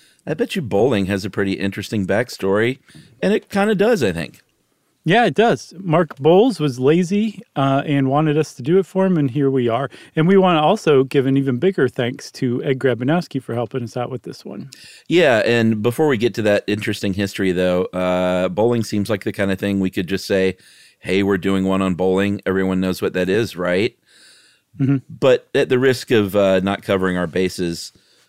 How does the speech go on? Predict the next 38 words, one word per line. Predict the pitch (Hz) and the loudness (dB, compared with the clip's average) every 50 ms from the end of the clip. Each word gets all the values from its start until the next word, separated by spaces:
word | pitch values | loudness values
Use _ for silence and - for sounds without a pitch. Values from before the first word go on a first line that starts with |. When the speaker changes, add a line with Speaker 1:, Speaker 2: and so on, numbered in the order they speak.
| _ _ _ _ _ _ _ _ - - _ - | _ _ _ _ _ _ _ _ -20 -20 _ -6
Speaker 1:
we | 98 101 | -6 -4
can | - - 92 92 | -2 -2 -2 -2
very | 82 92 95 98 95 92 | 0 2 2 2 2 0
quickly | 80 - - 90 - - 92 87 | -2 -4 -6 -6 -4 -4 -6 -6
just | 76 - 85 - - - _ - | -6 -8 -10 -12 -12 -16 _ -14
sort | - - 90 85 | -8 -6 -6 -6
of | 85 76 | -6 -8
describe | - 85 - - - 90 87 85 80 71 | -10 -12 -12 -8 -4 -2 -2 -2 -2 -4
the | 85 | -6
game, | 76 85 82 80 82 82 | -8 -6 -6 -6 -6 -6
right? | 82 82 87 87 _ _ _ _ _ _ _ _ _ _ _ _ _ _ _ - - - - - - - - _ - | -6 -6 -6 -8 _ _ _ _ _ _ _ _ _ _ _ _ _ _ _ -20 -20 -20 -20 -20 -20 -20 -16 _ -2
Speaker 2:
Oh, | 339 320 294 | 2 4 4
yeah, | 285 277 247 226 185 | 6 6 6 4 4
I | 180 | 4
think | - - 254 190 | 2 0 0 2
that's | - 226 190 - - - | 4 2 2 2 0 -4
a | 151 | -4
good | 131 - 185 185 | -2 2 2 4
idea | 190 180 160 147 196 208 | 4 4 2 4 4 2
because | 185 143 156 - - 170 151 - - 196 165 - _ - | 2 2 0 0 0 0 0 -2 -4 -12 -18 -18 _ -6
ten-pin | - - 208 220 226 - - 208 190 175 | -2 0 2 2 2 2 2 4 4 4
bowling, | 151 139 151 170 180 160 131 127 127 | 4 6 6 6 6 4 4 4 2
which | 135 135 - - | 2 0 0 0
is | 131 | -2
what | 139 175 | 0 0
we're | 156 139 | 2 2
talking | 127 - 160 151 147 | 2 2 2 0 0
about, | 123 110 123 | 0 -2 -2
there's, | - 139 123 139 | -2 -2 -2 -2
uh, | 165 - - - - | -6 -8 -10 -16 -10
tons | - - 226 214 185 151 131 131 120 - | -4 0 2 2 2 2 2 0 -2 -4
and | 143 117 120 | -4 -4 -4
tons | - - 185 185 175 156 127 | -4 -2 0 2 2 2 2
of | 131 131 120 | 0 0 0
different | 147 143 - 151 135 127 | 0 -2 0 0 -2 0
variations | 120 135 135 131 127 131 135 - - 127 - | 2 2 2 4 4 2 2 0 -2 -4 -4
on | 123 117 117 | -4 -4 -4
bowling. | 120 123 127 131 127 113 80 78 76 - | -2 0 2 2 0 0 -4 -8 -10 -12